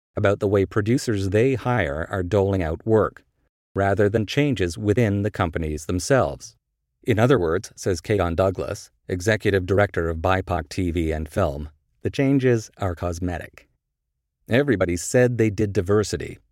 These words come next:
says Coles. "The degree to which it was tokenistic, surface-level engagement was terrifying." You can tell the level of tokenism by asking the following questions.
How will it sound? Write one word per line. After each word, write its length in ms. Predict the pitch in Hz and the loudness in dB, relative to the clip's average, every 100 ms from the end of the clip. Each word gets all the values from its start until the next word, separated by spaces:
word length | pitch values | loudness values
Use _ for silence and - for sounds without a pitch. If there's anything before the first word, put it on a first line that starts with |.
| _ _ | _ _
says 240 | - 90 | -4 -4
Coles. 420 | 78 101 85 76 - _ _ _ _ _ - | -2 -2 -2 -4 -14 _ _ _ _ _ -6
"The 60 | |
degree 520 | 87 98 123 147 92 | -4 0 2 2 0
to 100 | 82 | -2
which 160 | 107 107 | -2 0
it 60 | 95 | 0
was 180 | 90 | -4
tokenistic, 680 | - 127 120 92 117 131 - _ _ | -2 -2 0 0 -2 -6 -10 _ _
surface-level 760 | - - 143 143 104 101 90 90 | -8 0 0 0 -2 -4 -2 -2
engagement 560 | 85 104 113 113 113 - | 0 0 0 0 -2 -2
was 180 | 127 | -4
terrifying." 800 | - - 170 156 - 71 - - _ _ _ _ _ _ _ - | -6 -6 -2 -2 -2 -6 -8 -18 _ _ _ _ _ _ _ -6
You 60 | 110 | -4
can 160 | 104 | -2
tell 260 | 95 151 151 | -2 -2 0
the 80 | 101 | -2
level 240 | 78 76 | -2 -4
of 120 | 76 | -4
tokenism 560 | - 85 85 82 76 101 | -2 -2 -2 -4 -2 0
by 140 | 107 | 2
asking 480 | 117 147 151 151 131 | 0 -2 -2 -2 -2
the 60 | 120 | 0
following 380 | 131 117 98 | -2 0 -2
questions. 600 | 95 101 87 - - - | -2 0 -2 -4 -14 -18